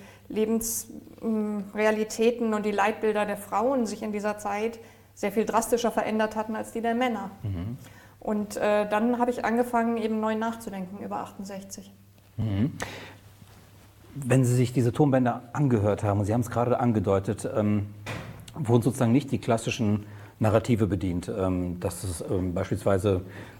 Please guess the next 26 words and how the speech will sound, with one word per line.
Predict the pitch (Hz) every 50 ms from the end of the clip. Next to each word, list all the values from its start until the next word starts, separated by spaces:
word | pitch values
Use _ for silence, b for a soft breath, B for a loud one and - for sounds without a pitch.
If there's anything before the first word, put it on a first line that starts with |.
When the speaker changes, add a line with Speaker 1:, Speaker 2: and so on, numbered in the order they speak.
| B
Speaker 2:
äh, | - 101 98 92 98 107
ein | - 123 104 101 98 98 95 101
Kampf | - 123 117 113 - 131
war | 117 110
gegen | 113 113 113
die | 117 117
Väter | - - 123 120 - 135 120 117 117
als | 127 117 - -
Nationalsozialisten, | 123 120 - 139 117 98 98 101 104 104 - - 104 95 101 98 - - - 98
dass | 107 104
es | 104 -
eine | 123
konkre-, | - 120 107 - 170
eine | 151 120 117 113
bewusste | 113 104 110 117 - - - -
Abgrenzung | 110 - - - 107 107 107 - 110 104
war | 107 104 101
vom | - - 113
Nationalsozialismus, | 113 110 - - 120 107 98 95 98 92 - - 107 98 101 95 - - 107 101 95 - -
ähm, | 95 101 98 98 95 98 B B B B B B B B B
ähm, | - 101 104 101 101 110
aber | - 113 107 110 101
auch, | 107 107 -
dass | - 120 - 117
es, | 110 - - 127
äh, | 117 107 107 107 107